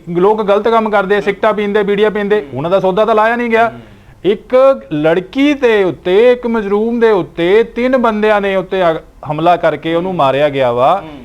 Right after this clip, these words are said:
Speaker 1: ਇਹ ਕੋਈ ਬਹਾਦਰੀ ਦਾ ਕੰਮ ਸੀਗਾ?
Speaker 2: ਹੂੰ।
Speaker 1: ਤੁਸੀਂ ਦੱਸੋ। ਮੈਂ ਤਾਂ ਇਹ ਚੀਜ਼ ਉਹਨਾਂ ਜਥੇਬੰਦੀਆਂ ਨੂੰ ਪੁੱਛਣਾ ਚਾਹੁੰਦਾ ਵੀ ਇਹ, ਇਹਨੇ ਜੋ ਕਰਨਾ ਸੀਗਾ, ਜਥੇਬੰਦੀਆਂ ਲੈ ਕੇ ਉੱਤੇ ਜਾਂ ਕਰਦੇ ਜਾਂ
Speaker 2: ਹੂੰ।
Speaker 1: ਕਾਨੂੰਨੀ ਕਾਰਵਾਈ ਕਰ ਸਕਦੇ ਸੀਗੇ
Speaker 2: ਇਹਨੇ
Speaker 1: ਉਹਨੂੰ।
Speaker 2: ਪਹਿਲਾਂ ਸਮਝਾਇਆ ਇੱਕ ਵਾਰੀ ਉਹਨੂੰ, ਪਰ ਸਮਝੀ ਨਹੀਂ।
Speaker 1: ਯਾਰ ਸਮਝੀ ਨਹੀਂ ਦਾ ਕੀ ਮਤਲਬ ਹੈ?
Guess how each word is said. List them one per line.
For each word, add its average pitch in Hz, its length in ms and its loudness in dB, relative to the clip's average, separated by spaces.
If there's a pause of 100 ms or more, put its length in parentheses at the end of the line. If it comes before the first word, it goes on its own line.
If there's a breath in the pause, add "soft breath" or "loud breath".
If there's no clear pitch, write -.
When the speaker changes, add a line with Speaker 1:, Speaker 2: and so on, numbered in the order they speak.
(120)
Speaker 1:
ਇਹ 214 120 4
ਕੋਈ 226 140 0
ਬਹਾਦਰੀ 180 380 0
ਦਾ 208 100 -2
ਕੰਮ 208 220 -4
ਸੀਗਾ? 202 220 -10
Speaker 2:
ਹੂੰ। - 240 -20
Speaker 1:
ਤੁਸੀਂ 202 240 -4
ਦੱਸੋ। 202 320 -2 (440 soft breath)
ਮੈਂ 175 220 2
ਤਾਂ 240 100 2
ਇਹ 240 120 4
ਚੀਜ਼ 240 200 -4
ਉਹਨਾਂ 247 260 2
ਜਥੇਬੰਦੀਆਂ 214 500 -2
ਨੂੰ 208 80 -4
ਪੁੱਛਣਾ 196 300 -2
ਚਾਹੁੰਦਾ 160 340 0
ਵੀ 233 140 -6 (140)
ਇਹ, 165 100 -6 (400)
ਇਹਨੇ 226 260 0
ਜੋ 233 180 2
ਕਰਨਾ 208 340 -2
ਸੀਗਾ, 214 260 0
ਜਥੇਬੰਦੀਆਂ 202 560 -4
ਲੈ 170 180 2
ਕੇ 180 80 -6
ਉੱਤੇ 196 300 -4
ਜਾਂ 196 160 -2
ਕਰਦੇ 170 360 -2
ਜਾਂ 190 100 0
Speaker 2:
ਹੂੰ। 185 60 -8
Speaker 1:
ਕਾਨੂੰਨੀ 180 320 -6
ਕਾਰਵਾਈ 175 340 0
ਕਰ 165 160 -2
ਸਕਦੇ 170 340 -4
ਸੀਗੇ 165 180 -6
Speaker 2:
ਇਹਨੇ 185 180 -4
Speaker 1:
ਉਹਨੂੰ। 185 60 -2
Speaker 2:
ਪਹਿਲਾਂ 214 220 -4
ਸਮਝਾਇਆ 208 460 -4
ਇੱਕ - 160 -12
ਵਾਰੀ 151 220 -10
ਉਹਨੂੰ, 185 160 -12
ਪਰ 196 120 -6
ਸਮਝੀ 180 300 -12
ਨਹੀਂ। 135 140 -14 (360)
Speaker 1:
ਯਾਰ 170 220 0
ਸਮਝੀ 202 440 -4
ਨਹੀਂ 240 120 -2
ਦਾ 240 100 -2
ਕੀ 240 60 -2
ਮਤਲਬ 233 300 0
ਹੈ? 233 140 2